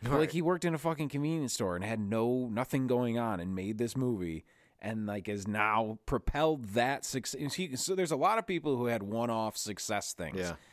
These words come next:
Speaker 1: He parlayed it into more and more and more, and, you know, has grown this. Now Jay and Silent Bob got their fucking handprints in the Walk of Fame, and you
Speaker 2: That's
Speaker 1: know what
Speaker 2: true.
Speaker 1: I mean?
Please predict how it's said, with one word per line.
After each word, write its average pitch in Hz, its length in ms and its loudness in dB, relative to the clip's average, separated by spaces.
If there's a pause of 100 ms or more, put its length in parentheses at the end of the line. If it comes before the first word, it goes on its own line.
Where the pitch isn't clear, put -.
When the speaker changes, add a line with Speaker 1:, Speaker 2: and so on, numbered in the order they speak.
(260)
Speaker 1:
He 180 360 0
parlayed 127 640 0
it 101 160 -2
into 101 260 -2
more 104 460 0
and 101 100 -2
more 101 340 0
and 95 120 -4
more, 92 640 -2
and, 87 360 -4
you 90 120 -4
know, 82 180 -2
has 92 140 -6
grown 92 400 -2
this. 87 240 -8
Now 104 180 -2
Jay 104 180 -4
and 104 120 -6
Silent 107 280 -2
Bob 113 220 0
got 107 140 -2
their 110 100 -4
fucking 101 260 -6
handprints 113 520 -4
in 113 40 0
the 107 60 0
Walk 107 240 0
of 98 100 -6
Fame, 110 300 -2
and 104 100 -4
you 104 80 0
Speaker 2:
That's 104 40 -2
Speaker 1:
know 104 80 -2
what 101 80 0
Speaker 2:
true. - 100 2
Speaker 1:
I - 40 -2
mean? 110 80 -4